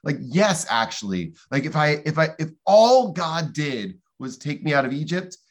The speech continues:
Dayenu, like, that would have been enough. I would be grateful for that." Ezehu Ashir As-, Asamech Bechalko, like you said,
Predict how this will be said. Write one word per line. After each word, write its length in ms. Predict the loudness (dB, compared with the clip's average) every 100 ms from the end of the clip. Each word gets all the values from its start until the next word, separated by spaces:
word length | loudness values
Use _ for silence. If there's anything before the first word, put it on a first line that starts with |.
| _ _
Dayenu, 600 | 2 4 4 4 2 -2
like, 240 | -4 -8 -2
that 340 | 2 2 0
would 200 | -4 -2
have 120 | -2
been 100 | -4
enough. 240 | -2 -4 -2
I 80 | -4
would 160 | -6
be 80 | -10
grateful 720 | -10 -6 -4 -4 -8 -12 -10
for 120 | -8
that." 340 | -4 -2 -4 -12 _ -2
Ezehu 440 | 0 2 2 0
Ashir 480 | -2 -4 -2 0 -2
As-, 220 | -6 -12
Asamech 760 | -16 -14 -12 -6 0 2 0 -4
Bechalko, 720 | -8 -6 -10 -8 -4 -2 -2
like 180 | -6 -10
you 80 |
said, 460 | -12 -2 0 0